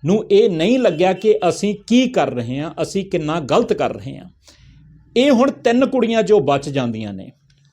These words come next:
ਉਹਨਾਂ ਦੇ ਨਾਲ ਬਾਰੀ-ਬਾਰੀ ਬਲਾਤਕਾਰ ਕਰਦੇ ਨੇ।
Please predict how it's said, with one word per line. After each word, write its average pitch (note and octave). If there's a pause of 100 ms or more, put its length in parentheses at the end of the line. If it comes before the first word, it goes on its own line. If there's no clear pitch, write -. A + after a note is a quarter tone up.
(140)
ਉਹਨਾਂ B3+
ਦੇ F#3
ਨਾਲ C#3
ਬਾਰੀ-ਬਾਰੀ B2+
ਬਲਾਤਕਾਰ D#3+
ਕਰਦੇ -
ਨੇ। -